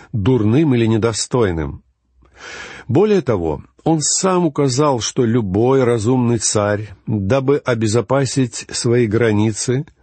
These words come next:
должен действовать именно таким образом. Так что я не побоюсь сказать, что все эти богословы просто извращают слова и учения нашего Господа Иисуса Христа.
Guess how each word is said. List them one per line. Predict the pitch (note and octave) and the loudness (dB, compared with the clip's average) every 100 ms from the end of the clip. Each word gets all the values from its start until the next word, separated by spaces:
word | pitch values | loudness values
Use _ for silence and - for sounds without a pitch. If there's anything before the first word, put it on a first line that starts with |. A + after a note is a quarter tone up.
| - | -6
должен | G#2 A#2 A#2+ A#2 C3 A#2 | 0 2 2 2 2 2
действовать | A#2+ B2+ - C3+ B2 - | 2 0 0 -2 -2 -4
именно | A#2+ B2+ B2+ B2+ B2+ | -2 2 2 2 0
таким | - A#2 - C3+ E3+ | 0 -4 -2 0 2
образом. | D#3+ G#2+ F#2 E2 D2 - _ _ _ _ - - - - - - - - | 0 0 -2 -2 -4 -8 _ _ _ _ -20 -20 -20 -20 -20 -20 -20 -6
Так | - F3 | -4 -2
что | - - D#3+ D#3+ D#3 D3+ C3+ | -4 0 2 4 4 2 0
я | A2+ G2 A2+ F#3 | -2 0 0 0
не | D#3+ | 0
побоюсь | C3+ A#2+ E3 E3 | 0 0 0 0
сказать, | - - A#2+ G#2+ F#3+ F3 - - | -4 -2 -2 0 0 0 -2 -10
что | - - C3 | -8 -4 -2
все | A#2 F3 F3 | 0 0 0
эти | C#3+ | 0
богословы | A#2 A#2+ B2 - F3 F#3+ C3+ | 0 0 0 0 0 2 0
просто | G#2 A2+ E3 F#3+ - - E3+ - | 0 -2 0 0 -2 -2 -2 0
извращают | D#3+ C3+ C3 D3+ C#3 - - D3 E3+ F3 A#2 G2 | -2 0 0 0 -2 -4 -2 0 0 2 2 0
слова | - - A#2 B2+ A#2+ D#3+ D#3+ | -2 -2 0 0 0 2 2
и | C#3+ | 2
учения | C3 - - D#3+ C#3+ C3 | 0 -2 0 2 2 2
нашего | B2 - A2 | 0 0 0
Господа | G2 A2 A2 - F#2 | 2 0 0 0 0
Иисуса | F#2 - G2+ E2+ | 0 -2 -4 -4
Христа. | - F#2+ - - E2+ D#2 | -2 -4 -4 -4 -4 -6